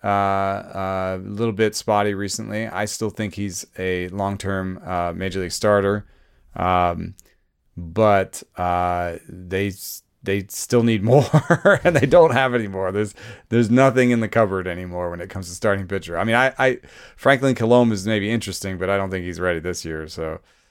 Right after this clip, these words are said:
um, yeah, I think the Dodgers may have an interesting guy in A-, Andre Jackson. We saw him come up, uh, and flash, uh,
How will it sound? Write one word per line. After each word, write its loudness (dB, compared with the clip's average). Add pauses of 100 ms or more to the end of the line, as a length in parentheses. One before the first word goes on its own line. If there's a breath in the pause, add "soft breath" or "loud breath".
(460)
um, -12 (580)
yeah, -6
I 0
think 2
the 0
Dodgers 4 (240 soft breath)
may 2
have 2
an -8
interesting -6
guy 2
in -6
A-, -10
Andre 0
Jackson. -2 (1700)
We -6
saw 4
him 0
come -2
up, 0 (440)
uh, -2
and -6
flash, 0 (120)
uh, -2